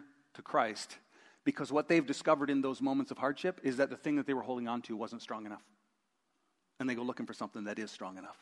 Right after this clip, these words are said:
And can I tell you something? Jesus is strong enough to hold on to you if you'll hold on to him.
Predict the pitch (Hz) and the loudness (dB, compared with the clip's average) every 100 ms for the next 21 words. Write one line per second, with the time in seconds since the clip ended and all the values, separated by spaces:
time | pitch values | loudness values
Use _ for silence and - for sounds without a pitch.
0 | _ _ _ _ _ _ _ 120 143 127 | _ _ _ _ _ _ _ -6 0 0
1 | 151 135 - 120 120 120 117 107 - 117 | 0 -2 -2 -6 -6 -4 -6 -6 -8 -10
2 | - 110 104 107 98 104 104 107 104 104 | -8 -8 -6 -8 -10 -12 -10 -8 -6 -8
3 | 107 110 104 - _ _ _ _ - _ | -8 -8 -8 -12 _ _ _ _ -20 _
4 | - _ _ _ - - 123 127 117 107 | -20 _ _ _ -10 -6 -6 -4 -4 -6
5 | 101 104 107 | -6 -12 -12